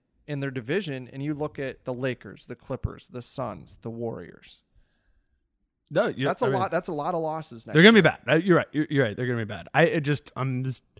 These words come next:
Speaker 2: I feel
Speaker 1: I,
Speaker 2: like
Speaker 1: and
Speaker 2: this
Speaker 1: I think, I think even if they had eight next year,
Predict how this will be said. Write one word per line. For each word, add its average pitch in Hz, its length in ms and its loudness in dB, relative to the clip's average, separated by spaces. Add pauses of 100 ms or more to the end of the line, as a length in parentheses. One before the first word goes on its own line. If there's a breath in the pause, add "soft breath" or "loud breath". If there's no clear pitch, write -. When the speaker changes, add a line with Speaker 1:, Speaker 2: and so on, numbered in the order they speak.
(520 soft breath)
Speaker 2:
I 127 60 -6
feel 131 100 -2
Speaker 1:
I, 160 60 6
Speaker 2:
like 151 140 8
Speaker 1:
and 160 100 4
Speaker 2:
this 175 200 4
Speaker 1:
I 202 60 -2
think, 185 180 -6
I 147 120 0
think 170 240 -6
even 165 180 -4
if 170 80 -4
they 170 120 -2
had 156 280 -2
eight 139 260 -6
next - 280 -8
year, 175 320 -6